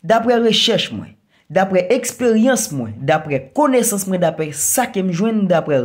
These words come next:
rezilta m, mwen vin di ke fòk mwen retounen vin pale avèk fanatik mwen yo k ap swiv mwen yo paske nou konnen m renmen nou anpil pou mwen vin retounen di nou anana. Fòk nou genyen sa andedan lakay nou.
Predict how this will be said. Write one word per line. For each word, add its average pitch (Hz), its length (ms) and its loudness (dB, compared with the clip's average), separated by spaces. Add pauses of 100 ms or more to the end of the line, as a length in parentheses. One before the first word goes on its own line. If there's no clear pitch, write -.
rezilta 185 580 0
m, 220 60 0 (760)
mwen 220 400 4
vin 214 280 2
di 180 200 -4
ke 180 140 0 (340)
fòk - 480 -4
mwen 202 300 2
retounen 226 460 2
vin 190 160 2
pale 165 240 2
avèk 131 240 -2
fanatik 208 600 -2
mwen 135 140 -2
yo 139 100 -2
k 117 140 -8
ap 104 80 -14
swiv 196 340 -2
mwen 196 220 2
yo 190 80 -2
paske 139 260 -2
nou 123 140 -4
konnen 120 240 -4
m 120 80 -2
renmen 123 180 -4
nou 147 120 -2
anpil 196 340 -4 (340)
pou 262 160 -2
mwen 233 160 2
vin 202 240 0
retounen 180 560 -2
di 123 160 -6
nou 131 160 -6 (560)
anana. 151 720 -2 (340)
Fòk 196 480 -6
nou 139 120 -4
genyen 117 360 -6
sa 123 420 -10 (260)
andedan 117 440 -4
lakay - 320 -18
nou. - 120 -20